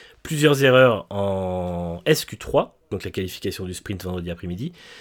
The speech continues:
Un sprint remporté, euh, après avoir pris la tête au neuvième des dix-neuf tours, et puis remporté avec plus de dix secondes d'avance, puisqu'il a attaqué un peu tout le long. Et ensuite, la pole position,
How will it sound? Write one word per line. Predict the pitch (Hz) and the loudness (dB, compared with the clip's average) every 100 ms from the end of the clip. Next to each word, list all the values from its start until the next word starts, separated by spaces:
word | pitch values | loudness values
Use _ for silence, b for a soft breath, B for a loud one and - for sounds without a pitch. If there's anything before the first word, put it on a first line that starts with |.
| B B | B B
Un | 110 135 | -4 -4
sprint | - 147 127 | 2 2 4
remporté, | 107 110 123 - 127 123 - _ | 4 4 2 4 6 6 4 _
euh, | 107 98 | -4 -2
après | 104 107 | 0 2
avoir | 107 | 0
pris | - | 4
la | 113 | 2
tête | 107 - | 2 -2
au | |
neuvième | 107 120 131 123 | 2 4 4 2
des | 107 | 0
dix-neuf | 113 110 113 - | -4 -4 -4 -2
tours, | 123 110 98 B B B B | -2 -2 -4 B B B B
et | 113 | -6
puis | 107 - 113 | -6 -6 0
remporté | 104 98 95 113 | 0 0 -2 -2
avec | 95 | -2
plus | - 113 | -6 -4
de | 95 | -2
dix | 95 | -2
secondes | 95 98 | -2 0
d'avance, | 95 98 110 | 0 0 -2
puisqu'il | - - 95 | -6 -10 -6
a | 90 | -4
attaqué | 90 - | -6 -6
un | 90 | -6
peu | 92 | -6
tout | - | -8
le | 92 | -2
long. | 104 175 B B B B _ | 0 0 B B B B _
Et | 120 127 117 | 4 6 6
ensuite, | 104 - 147 - | 4 -4 -6 0
la | 120 | 0
pole | 131 131 | 2 0
position, | 117 101 95 - 123 143 | 0 -6 -8 -2 0 0